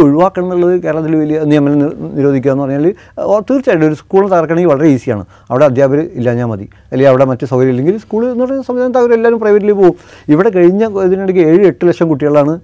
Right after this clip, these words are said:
പുതുതായിട്ട് ഗവൺമെന്റ് സ്കൂളിലേക്ക് വന്നത്, അത് മെച്ചം കൊണ്ടാ. അതുപോലെ തന്നെ ഈ, ഈ, ഈ ഗ്രാമീണ മേഖലയിലൊക്കെ ആരോഗ്യ മേഖല എന്നുള്ള വലിയ മാറ്റങ്ങൾ, അവിടെ വലിയ വലിയൊരു സൗകര്യമാണ്, മെഡിക്കൽ, കോഴിക്കോട് മെഡിക്കൽ കോളേജ് അടക്കം നമ്മൾ കാണുന്നത്. അപ്പൊ ഇതൊന്നും ഇതൊക്കെ ഇതിനെ പ്രയോറിറ്റൈസ് ചെയ്യാന്ന് പറഞ്ഞാൽ പിന്നെ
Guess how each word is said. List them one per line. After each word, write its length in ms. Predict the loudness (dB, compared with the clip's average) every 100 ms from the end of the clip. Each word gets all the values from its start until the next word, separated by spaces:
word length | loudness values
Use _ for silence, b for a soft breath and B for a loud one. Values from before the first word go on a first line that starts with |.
| -6
പുതുതായിട്ട് 420 | 0 2 2 -2 -4 0
ഗവൺമെന്റ് 320 | 0 0 -4
സ്കൂളിലേക്ക് 320 | -4 -4 -2 -4
വന്നത്, 220 | -4 -8 b b -6
അത് 100 | -4 -2
മെച്ചം 200 | -4 -4 -4
കൊണ്ടാ. 180 | -4 -8 b b b b -2
അതുപോലെ 240 | 0 2
തന്നെ 160 | 2 2 0
ഈ, 60 | 0 -2 -2
ഈ, 80 | -2 -2 -4 -4 -6 -6 -6
ഈ 200 | -4 -4 0
ഗ്രാമീണ 300 | 0 0 -4
മേഖലയിലൊക്കെ 300 | -4 -4 -2 0
ആരോഗ്യ 260 | 0 -2 -2
മേഖല 180 | -6 -6
എന്നുള്ള 200 | -4 -2
വലിയ 200 | 0 2 2
മാറ്റങ്ങൾ, 380 | 0 -2 -4 -6 -6 -4
അവിടെ 200 | -4 -2 0
വലിയ 160 | 2 2
വലിയൊരു 220 | 2 2
സൗകര്യമാണ്, 340 | 0 0 0 -2
മെഡിക്കൽ, 180 | -2 -2
കോഴിക്കോട് 240 | -2 -2 -4
മെഡിക്കൽ 200 | -4 -6 -4
കോളേജ് 180 | -2 -2
അടക്കം 200 | -4 -6 B B
നമ്മൾ 140 | -2 0 0
കാണുന്നത്. 220 | -2 -6 B B -2
അപ്പൊ 100 | 0 0
ഇതൊന്നും 400 | 0 2 2 2 2
ഇതൊക്കെ 220 | 0 0
ഇതിനെ 140 | -2 0
പ്രയോറിറ്റൈസ് 420 | 2 4 2 0
ചെയ്യാന്ന് 260 | 0 0 0
പറഞ്ഞാൽ 240 | 2 2 2
പിന്നെ 160 | 0